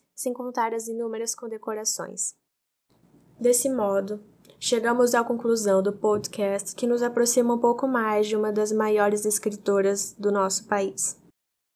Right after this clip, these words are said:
Todas as informações presentes nesse podcast foram retiradas de fontes confiáveis e depois adaptadas, dando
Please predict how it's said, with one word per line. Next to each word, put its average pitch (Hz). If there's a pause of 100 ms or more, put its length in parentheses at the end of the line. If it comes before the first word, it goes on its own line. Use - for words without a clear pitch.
(120)
Todas 247
as 277
informações 277
presentes 220 (400)
nesse 226
podcast 208 (220)
foram 226
retiradas 220
de 214
fontes 202
confiáveis 180 (200)
e -
depois 220
adaptadas, 226
dando 208